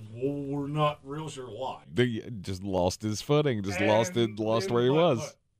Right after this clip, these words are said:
Speaker 2: Yeah, the butt punt.
Speaker 1: I am, I, and you know what? I'm Dan Orlovsky happy about the butt punt.
Speaker 2: <laughs>
Speaker 1: 'Cause now I feel like that's a reprieve
Speaker 2: No.
Speaker 1: from the butt fumble
Speaker 2: No, it's not.
Speaker 1: for a while.
Speaker 2: No, it's not.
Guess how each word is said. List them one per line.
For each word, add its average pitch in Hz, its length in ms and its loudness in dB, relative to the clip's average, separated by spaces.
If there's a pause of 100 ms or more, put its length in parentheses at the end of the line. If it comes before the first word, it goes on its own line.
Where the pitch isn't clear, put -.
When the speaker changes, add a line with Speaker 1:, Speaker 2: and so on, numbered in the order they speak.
(240)
Speaker 2:
Yeah, 98 200 4
the 90 100 0
butt 85 300 -4
punt. 85 180 -6
Speaker 1:
I 180 200 0
am, 175 260 -8
I, 170 180 10
and 156 380 0
you 170 80 -8
know 175 100 6
what? 180 300 10
I'm 160 300 6
Dan 165 260 2
Orlovsky 143 580 0
happy 117 320 -10
about 104 220 -12
the 95 80 -20
butt 95 160 -16 (100)
punt. 151 760 4
Speaker 2:
<laughs> - 60 -6
Speaker 1:
'Cause 165 240 4
now 110 380 0
I - 160 -6
feel 190 180 8
like 170 260 2
that's 160 220 -6
a 156 60 -6
reprieve 156 640 -2 (300)
Speaker 2:
No. 101 180 0
Speaker 1:
from 82 120 -6
the - 40 -18
butt - 260 -14
fumble 175 280 -6
Speaker 2:
No, 156 140 6
it's - 140 -2
not. 78 160 -8
Speaker 1:
for - 120 -14
a - 40 -16
while. - 280 -20
Speaker 2:
No, 151 120 4
it's 107 140 -2
not. 82 200 -8